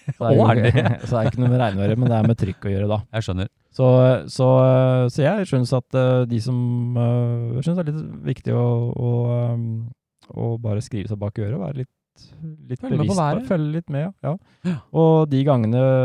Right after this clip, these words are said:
Speaker 1: hvor det er, øh, lavtrykk og sånn, hvor fisken går dypere, så be-, betyr jo ikke at man ikke får fisk, men,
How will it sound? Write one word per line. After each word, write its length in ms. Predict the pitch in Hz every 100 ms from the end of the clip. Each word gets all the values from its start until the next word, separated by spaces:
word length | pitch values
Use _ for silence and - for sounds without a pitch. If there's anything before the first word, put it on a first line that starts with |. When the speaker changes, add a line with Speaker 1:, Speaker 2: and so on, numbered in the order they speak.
| 127
Speaker 1:
hvor 160 | 123
det 80 | 117
er, 260 | 104 107 110
øh, 1040 | 113 110 110 - 60 60 64 - 50 50 - - 120
lavtrykk 480 | 110 107 110 - 113
og 80 | 110 113
sånn, 160 | 160
hvor 100 | 147 123
fisken 240 | 104 120
går 80 | 110 107
dypere, 260 | - 190
så 160 | 254 131
be-, 200 | 120 117 131
betyr 300 | 113 - 107
jo 80 | 185
ikke 160 | 113
at 100 | 113
man 140 | 117 113
ikke 180 | - 104
får 160 | 110 165
fisk, 260 | 208 -
men, 160 | - 127